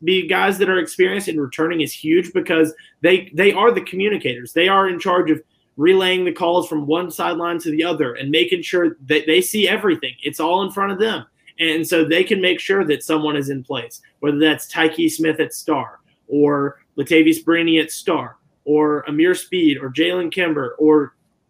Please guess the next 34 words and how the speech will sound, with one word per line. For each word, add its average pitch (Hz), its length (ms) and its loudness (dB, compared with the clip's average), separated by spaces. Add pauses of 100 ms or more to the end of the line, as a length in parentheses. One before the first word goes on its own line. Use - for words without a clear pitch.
Keely 180 260 6
Ringo 170 420 2
at 147 140 -2
corner 156 400 -10 (240)
or 147 140 -2
Darian 165 420 2
Kendrick 180 400 0
on 170 120 -4
the 185 100 0
opposite 190 340 -6
side 139 220 -8
at 123 100 -18
corner. 120 320 -16 (320)
There's, 190 240 2
there's 185 200 2
a 175 40 2
lot 170 300 2
of 214 80 2
new 185 260 0
pieces, 190 400 0
and 160 140 -2
they, 151 200 -4
they've 143 220 -4
got 175 300 -2
to 175 160 -4
gel, 143 720 -2
and, 151 240 -4
and 131 280 -10
really 208 240 6
you 156 160 4
wanna 165 240 2
see 160 200 0
that 147 240 0
early 190 420 0